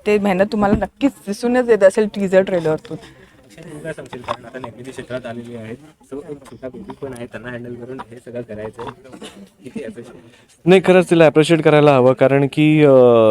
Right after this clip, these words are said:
Speaker 3: जेव्हा आम्ही फिल्म, अ, चं शूटिंग कम्प्लीट केलं, त्यांना आम्ही जेव्हा दोघांनी पाहिलं तो चित्रपट कसा झाला, काय झालं, then she took a decision की आपण करूयात, कारण की एक खूप वेगळा, वेगळी फिल्म झाली आहे. म्हणजे मसाला फिल्म मला नाही वाटत मराठीमध्ये अशी कुठली फिल्म आली आहे.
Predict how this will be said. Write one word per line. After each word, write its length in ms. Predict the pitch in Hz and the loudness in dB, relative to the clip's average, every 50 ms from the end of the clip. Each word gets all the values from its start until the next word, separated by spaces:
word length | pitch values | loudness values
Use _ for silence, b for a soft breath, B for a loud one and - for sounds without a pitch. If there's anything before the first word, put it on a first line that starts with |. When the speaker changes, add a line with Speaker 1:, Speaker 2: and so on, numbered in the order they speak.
| 107 107 110 | 4 2 2
Speaker 3:
जेव्हा 220 | 117 127 135 139 | 2 2 4 4
आम्ही 240 | 139 143 147 151 143 | 4 4 2 0 -2
फिल्म, 440 | - - - - 160 160 160 156 143 - _ | -4 -2 2 2 4 4 2 -2 -6 -8 _
अ, 280 | - 123 123 117 113 113 113 - - - | 0 2 4 4 4 2 0 -4 -2 0
चं 60 | 147 | 0
शूटिंग 340 | 135 - 135 127 127 143 143 | 2 2 2 0 2 0 0
कम्प्लीट 360 | 139 139 120 120 123 120 117 | 0 0 0 2 0 2 2
केलं, 280 | 117 113 104 104 107 104 | 2 2 4 2 2 2
त्यांना 580 | 110 113 113 113 113 113 113 113 113 113 110 | 0 0 0 0 0 2 2 2 4 4 4
आम्ही 240 | 110 113 120 127 131 | 4 4 4 4 4
जेव्हा 420 | 120 - 123 127 123 131 131 135 - - - - | 2 2 2 4 4 6 4 4 2 -2 -6 -4
दोघांनी 320 | 135 127 120 131 135 143 | -2 0 2 2 2 2
पाहिलं 420 | 143 - - 123 123 123 123 123 113 101 - - - _ _ _ _ _ _ - 117 | 2 2 2 2 4 4 2 0 0 -2 -6 -14 -18 _ _ _ _ _ _ -10 -10
तो 80 | 117 | -8
चित्रपट 420 | 117 - 120 - 120 120 127 120 107 - | -6 -4 -2 0 0 2 2 0 0 -2
कसा 200 | 117 - - 120 | -4 -4 -4 -4
झाला, 140 | 107 101 - | -6 -6 -6
काय 180 | - 131 123 | -6 -6 -4
झालं, 220 | 107 107 110 113 123 | -4 -2 0 2 2
then 200 | 127 131 127 120 | 2 2 2 0
she 160 | - - 127 | -2 -4 -2
took 180 | 117 127 127 | 0 0 2
a 20 | 131 | 2
decision 320 | 123 120 - - 123 123 117 | 2 2 2 2 0 2 4
की 60 | 131 | 2
आपण 240 | 120 110 - 127 120 | 2 2 2 0 0
करूयात, 340 | 117 - 120 120 123 117 104 B B B B B B B - - | 0 0 2 2 2 2 2 B B B B B B B -8 -2
कारण 220 | 131 131 127 135 | 0 2 2 2
की 100 | 131 156 | 4 2
एक 120 | 160 156 | 2 2
खूप 180 | - - 165 151 | 0 -4 -4 2
वेगळा, 340 | 147 139 143 139 143 160 170 160 - | 4 6 6 6 6 6 4 4 0
वेगळी 380 | - 165 151 151 156 160 202 233 | -2 0 2 4 4 4 2 2
फिल्म 220 | 214 214 190 175 | 2 2 2 4
झाली 200 | 151 139 120 113 | 4 4 2 2
आहे. 60 | 113 | 0
म्हणजे 200 | 113 113 117 127 | 0 0 0 0
मसाला 360 | 139 139 131 123 - 151 151 151 | 2 2 2 2 4 2 2 2
फिल्म 200 | 143 147 151 151 | 2 0 0 2
मला 220 | 143 135 139 151 | 4 4 4 4
नाही 100 | 165 170 | 4 4
वाटत 140 | 156 143 165 | 2 2 2
मराठीमध्ये 440 | 151 143 139 139 135 135 139 139 135 | 2 2 2 2 2 2 4 2 2
अशी 140 | 120 - | 2 0
कुठली 200 | 135 127 117 123 | -2 -4 -4 -4
फिल्म 260 | 127 - 127 120 120 110 | -4 -2 0 0 0 0
आली 120 | 107 110 | -2 -2
आहे. 80 | 107 | -4